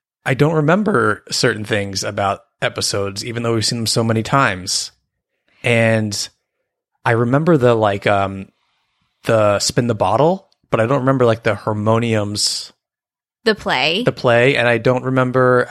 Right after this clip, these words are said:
Speaker 1: and I remember the Wine Shoe storyline perfectly, but the play itself, it's so weird, that, especially 'cause they go so hand in hand, the, the Spin the Bottle and the play.
Speaker 2: Maybe it's because Wine Shoe has become so iconic within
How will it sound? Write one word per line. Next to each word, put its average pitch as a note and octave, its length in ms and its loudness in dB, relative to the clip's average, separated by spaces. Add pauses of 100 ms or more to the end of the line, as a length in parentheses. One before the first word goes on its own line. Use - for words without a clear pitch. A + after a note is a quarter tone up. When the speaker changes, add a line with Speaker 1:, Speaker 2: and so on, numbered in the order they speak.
(120)
Speaker 1:
and B2+ 160 -2
I - 20 4
remember B2+ 240 4
the A#2+ 80 4
Wine B2 240 2
Shoe G2 400 -6 (240)
storyline G2 640 -2
perfectly, F#2+ 640 -4 (180)
but G#2+ 400 0
the A2+ 80 -12
play C3 240 2
itself, A2+ 280 0
it's A2 100 -6
so C3 140 4
weird, G#2 300 0 (420)
that, A#2 180 0
especially B2 280 0
'cause C3 80 -6
they B2 80 2
go A#2 120 2
so A2 260 0
hand A2+ 220 -2
in G#2+ 60 -6
hand, G#2+ 220 0
the, F#2+ 240 -4 (240)
the G2+ 280 0
Spin - 200 -6
the G2+ 80 -4
Bottle G2 300 -2
and G2 100 -10
the F#2+ 40 -18
play. G2+ 360 -2 (600)
Speaker 2:
Maybe A#3+ 380 2
it's G#4 220 0
because A#3+ 840 0
Wine G3 440 2
Shoe D4 260 0
has C#4+ 180 2
become A3 300 -4
so G3 280 2
iconic G3 640 0
within F#3 720 0